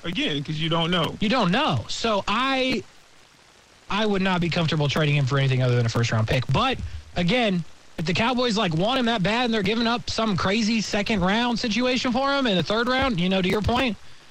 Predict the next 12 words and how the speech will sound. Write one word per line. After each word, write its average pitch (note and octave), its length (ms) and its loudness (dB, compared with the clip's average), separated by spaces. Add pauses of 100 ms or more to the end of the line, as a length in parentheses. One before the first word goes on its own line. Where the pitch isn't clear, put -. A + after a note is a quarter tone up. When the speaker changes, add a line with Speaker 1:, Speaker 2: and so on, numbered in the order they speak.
(260)
Speaker 2:
I D3 100 0
bet F#3 120 2
Trent G3+ 220 0
Baalke's A3+ 260 0
thinking B3+ 220 0
about A3+ 180 0
it. A#3 100 -2 (1400)
But D3+ 120 0
I'd E3 160 2
be F3+ 60 2
surprised, D3+ 440 2
man. C3+ 220 0